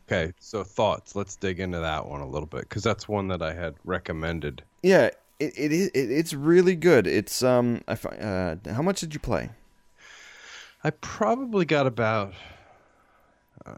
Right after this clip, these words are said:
Speaker 1: I probably got about an hour and a half into it, I would say.
Speaker 2: Okay. Um, do you know, 'cause I think it is broken into, like, a type of chapters thing. There's collectibles you can get. Have you gotten any of those?
Speaker 1: Yes. So I've gotten t-, two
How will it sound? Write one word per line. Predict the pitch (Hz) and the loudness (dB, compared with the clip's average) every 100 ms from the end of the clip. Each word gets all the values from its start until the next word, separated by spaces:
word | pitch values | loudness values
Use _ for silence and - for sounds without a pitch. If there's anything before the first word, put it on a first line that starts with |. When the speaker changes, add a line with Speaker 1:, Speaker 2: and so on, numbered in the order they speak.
| - | -14
Speaker 1:
I | 127 | -6
probably | 202 262 | -4 -4
got | 226 | -6
about | 117 92 85 | -4 -4 -4
an | |
hour | 78 82 82 | -6 -6 -4
and | 85 | -4
a | 80 | -6
half | 80 82 - | -6 -8 -8
into | 98 117 110 | -10 -6 -6
it, | 104 | -8
I | - | -10
would | 98 92 | -12 -10
say. | 104 95 - 110 | -12 -12 -12 -10
Speaker 2:
Okay. | 107 90 | -6 -6
Um, | - 101 101 101 101 101 | -4 -2 -2 0 -2 -4
do | 98 | -2
you | 110 | 0
know, | 110 113 113 117 113 107 - - _ - - _ | 2 2 4 4 2 0 -4 -18 _ -20 -20 _
'cause | - 113 | -8 -2
I | 117 | -2
think | 165 151 | -2 -2
it | |
is | 117 107 | -2 2
broken | 117 107 101 | 2 2 -2
into, | 98 98 | -2 -2
like, | 95 | -2
a | 87 | -6
type | - 110 | -8 -8
of | 78 - | -8 -10
chapters | - 98 104 - 120 - | -4 -2 -2 -4 -6 -2
thing. | 123 123 | -2 0
There's | 110 98 | 0 -4
collectibles | - - 110 - 127 127 131 | -4 -2 -2 -2 -6 -4 -4
you | 131 | -4
can | 147 | -4
get. | 143 151 - _ - | -2 -4 -8 _ -12
Have | 95 | -8
you | 92 | -2
gotten | 110 80 | 0 0
any | 117 | -2
of | 120 | -2
those? | 135 143 - _ _ _ | -6 -10 -18 _ _ _
Speaker 1:
Yes. | 139 85 - | 0 0 -4
So | - 123 | -2 2
I've | 120 120 117 - | 2 2 -4 -6
gotten | 117 120 95 98 139 135 135 131 127 - _ | 0 0 -2 -6 -8 -8 -8 -8 -12 -16 _
t-, | - - - - _ _ _ _ | -20 -20 -20 -20 _ _ _ _
two | - - 127 180 233 214 | -14 -10 -8 -8 -10 -12